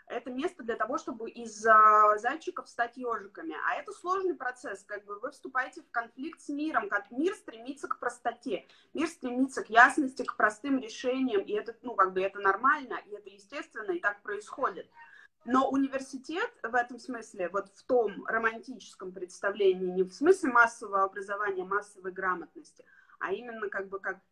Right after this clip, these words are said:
место производства знаний, место производства смыслов, место рационального анализа, э, отстранённого, того, что на самом деле происходит. Мне кажется, это ключевой вопрос, а что на самом деле происходит?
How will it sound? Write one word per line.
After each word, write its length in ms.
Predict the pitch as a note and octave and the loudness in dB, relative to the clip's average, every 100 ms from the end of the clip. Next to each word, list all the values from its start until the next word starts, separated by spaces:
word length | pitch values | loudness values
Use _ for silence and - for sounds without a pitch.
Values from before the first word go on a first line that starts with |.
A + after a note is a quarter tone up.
| - | -12
место 320 | A3+ B3 G3+ | -10 -10 -12
производства 840 | - A3 G#3+ A3 G#3+ - F#3+ F3+ | -8 -8 -4 -2 -2 0 4 4
знаний, 480 | F#3 A3 A#3 A3+ A3 | 4 2 0 0 -8
место 280 | G#3+ A3+ - | -14 -14 -14
производства 640 | G3+ G3 G3+ G3+ - F#3+ | -12 -12 -8 -10 -10 -14
смыслов, 540 | F#3+ A3+ A#3+ A#3 F#3+ | -12 -10 -10 -12 -14
место 300 | G#3+ A3 A3 | -12 -12 -8
рационального 840 | G#3 F#3+ G3 G3 G#3+ G#3+ G3+ F#3+ F3+ | -8 -2 0 4 2 2 0 4 4
анализа, 760 | F#3 A3 G#3+ G3 F#3 F3 - - - | 2 -4 -4 -8 -10 -10 -12 -16 -12
э, 40 | F3+ | -10
отстранённого, 920 | F3 - - F#3+ G3+ G3 F3+ E3+ D#3 - _ _ | -10 -12 -12 -10 -4 -4 -4 -10 -16 -18 _ _
того, 240 | F#3+ G3+ | -8 -8
что 320 | F#3+ - A3 - - | -8 -6 -6 -6 -8
на 200 | A3+ G#3 | -4 -4
самом 600 | - B3 C4+ B3 G#3+ G3 | 4 8 8 6 0 -8
деле 300 | G3+ F#3 - | -6 -6 -8
происходит. 720 | F#3+ F3+ F#3 - E3+ D#3+ - _ _ - | -12 -12 -12 -10 -10 -8 -14 _ _ -4
Мне 120 | G3 | -2
кажется, 280 | A3+ A3+ A3 | -2 -4 -8
это 180 | G3+ G3+ | -8 -8
ключевой 540 | A3+ A3+ C4 B3+ F4 | -10 -14 -10 0 2
вопрос, 360 | B3 A3+ G3 F#3+ | 2 0 -2 -4
а 80 | G3+ | -8
что 260 | - B3+ | -2 -2
на 200 | A3 A#3 | 0 -2
самом 500 | A3+ C#4 D4 C4 G#3 | 0 4 6 4 -2
деле 220 | G3 F#3 F3+ | -10 -10 -10
происходит? 560 | F3+ F3+ - F3 - | -14 -14 -12 -12 -14